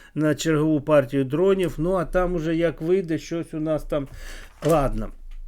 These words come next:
Я хочу подякувати тим, хто посилки відсилає. Буде завтра розташована передача чергова наша, і по-,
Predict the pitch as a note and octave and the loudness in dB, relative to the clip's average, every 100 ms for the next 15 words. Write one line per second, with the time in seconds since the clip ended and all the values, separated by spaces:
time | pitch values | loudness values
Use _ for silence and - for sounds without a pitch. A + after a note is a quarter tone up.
0 | - - - - - - D3+ D#3 D#3 D3+ | -14 -16 -18 -16 -16 -6 -4 -2 -2 0
1 | D#3+ E3 E3 D#3+ C#3+ E3+ C#3+ D#3+ C3 C#3+ | 2 4 2 -2 -4 -4 -2 -4 -4 -6
2 | - D3+ F3 F#3 F3+ D3 C#3+ - C#3+ C#3+ | -4 2 2 2 -2 -2 -4 -4 0 0
3 | C3 B2 D3+ C#3 C3 D3 C3 C#3+ C3 C3 | 0 0 -2 0 0 2 0 0 0 -2
4 | - C#3 - D#3 C3+ C3 B2 C3+ C3 B2+ | -4 -6 -2 -2 0 0 -4 -2 -2 -2
5 | C3 F3 F3+ E3 - D#3+ C#3 D3 C#3+ C#3+ | 0 0 0 -6 -6 -4 -2 -2 0 0
6 | C#3 C3+ B2 C#3 B2 A#2+ B2+ | 0 -2 -4 -4 -6 -6 -6